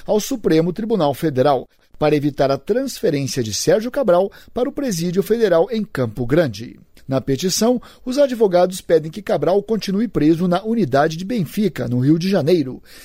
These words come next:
e afirmam que a transferência pode colocar a segurança do ex-governador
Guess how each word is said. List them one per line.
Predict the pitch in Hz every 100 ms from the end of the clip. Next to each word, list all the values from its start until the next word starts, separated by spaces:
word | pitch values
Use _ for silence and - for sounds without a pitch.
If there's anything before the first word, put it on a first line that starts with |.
| -
e | 262
afirmam | 262 - 196 160 151
que | 151
a | 127
transferência | 196 269 233 285 220 185 - 226 - - -
pode | 165 156
colocar | - 262 240 160 135
a | 151
segurança | 131 - 269 170 143 -
do | 123 131
ex-governador | 127 143 135 190 240 175 214